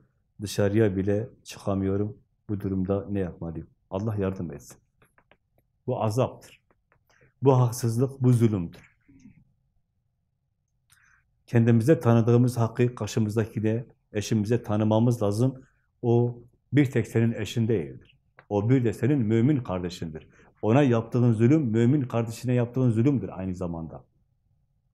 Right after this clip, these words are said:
Herhangi bir insana bunu yapabilir misin? Yapamazsın. Allah bunu kabul eder mi? Etmez. Eğer biri kendi eşini, kendi çocuklarını kendisinden razı edemiyorsa,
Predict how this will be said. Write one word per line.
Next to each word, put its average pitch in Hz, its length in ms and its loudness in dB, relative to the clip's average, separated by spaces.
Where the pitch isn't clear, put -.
Herhangi 123 440 6
bir 127 60 4
insana 117 440 2
bunu 117 140 4
yapabilir 117 600 0
misin? 131 380 -4
Yapamazsın. 110 640 -4
Allah 131 340 4
bunu 127 200 2
kabul 117 300 0
eder 123 240 0
mi? 123 140 -2
Etmez. - 520 -10
Eğer 139 320 6
biri 131 260 4
kendi 123 280 4
eşini, 120 440 0
kendi 123 280 0
çocuklarını 117 580 0
kendisinden 117 540 0
razı 117 220 0
edemiyorsa, 117 760 0